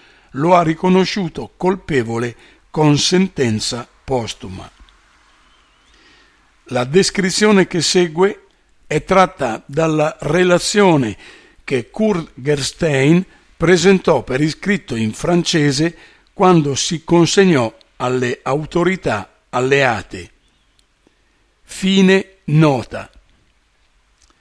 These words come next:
Arriva direttamente nel campo un treno da Leopoli, quarantacinque vagoni piombati in cui sono stipate oltre seimila persone. Duecento ucraini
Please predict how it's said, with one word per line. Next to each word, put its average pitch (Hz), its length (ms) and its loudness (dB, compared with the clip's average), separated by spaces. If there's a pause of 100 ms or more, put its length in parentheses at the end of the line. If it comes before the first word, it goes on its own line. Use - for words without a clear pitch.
(640)
Arriva 180 420 2
direttamente 170 800 2
nel 156 260 2
campo 151 600 -2
un 165 260 2
treno 175 420 4
da 147 280 0
Leopoli, 139 760 -2 (640)
quarantacinque 147 920 0
vagoni 160 600 0
piombati 143 920 -4 (380)
in 185 220 2
cui 202 300 -4
sono 165 320 2
stipate 135 960 -6
oltre 196 500 0
seimila 170 540 0
persone. 127 720 -4 (920)
Duecento 147 1000 0
ucraini 175 880 0